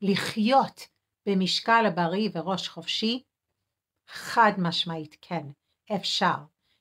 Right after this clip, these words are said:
אפשר להיגמל מהמאכלים מ-,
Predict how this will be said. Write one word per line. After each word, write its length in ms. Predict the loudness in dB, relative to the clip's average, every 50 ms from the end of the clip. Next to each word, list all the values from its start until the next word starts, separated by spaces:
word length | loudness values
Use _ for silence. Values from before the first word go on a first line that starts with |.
| _ -8 -6
אפשר 520 | -4 -4 -2 -2 2 4 6 6 6 4 4
להיגמל 760 | 0 -2 -2 -4 -2 -2 0 0 0 0 0 -2 -2 -4 -6 -8 -12 _ _ _ _ _
מהמאכלים 1600 | -2 0 0 2 2 2 2 0 0 -2 -6 _ -20 -16 -6 0 2 2 2 2 0 -2 -2 -2 -2 0 0 0 0 0 0 -2 -6 -10 _ _ _ _ _ _ _
מ-, 380 | -2 0 0 2 2 0 0